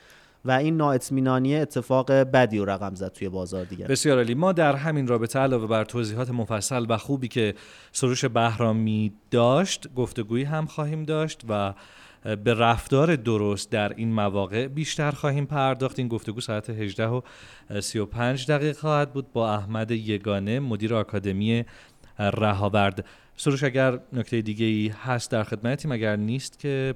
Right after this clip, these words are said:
Speaker 2: باهات خداحافظی کنیم، بریم
Speaker 1: اه،
Speaker 2: سراغ
Speaker 1: نه،
Speaker 2: بازار
Speaker 1: یکی دو تا
Speaker 2: ارز.
Speaker 1: نکته رو من، اه، خواستم، یه نکته رو
Speaker 2: بله،
Speaker 1: البته
Speaker 2: بله، بله.
Speaker 1: می‌خواستم اشاره کنم خیلی سریع. من یه مدت پیش داشتم، اه، یه مقاله‌ای رو می‌خوندم که اومده بود از چندین سال‌های گذشته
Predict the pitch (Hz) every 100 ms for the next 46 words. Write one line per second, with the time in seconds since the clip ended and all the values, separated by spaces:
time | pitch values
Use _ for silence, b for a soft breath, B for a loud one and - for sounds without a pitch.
0 | - 98 101 117 101 101 90 - 160 143
1 | - - 104 95 - - 247 254 240 226
2 | 254 262 262 247 220 - 233 240 240 233
3 | 208 196 185 - 220 - 226 214 202 240
4 | 208 170 185 165 156 160 151 143 190 190
5 | 185 165 175 175 190 202 196 - 175 160
6 | 175 202 196 170 165 - 196 - 185 -
7 | 185 185 170 165 170 170 151 143 139 160
8 | 151 139 - 131 139 135 127 139 135 135
9 | - 127 127 123 143 147 131 113 117 -
10 | 127 127 120 135 147 143 - 127 123 123
11 | 135 127 117 117 - 135 135 135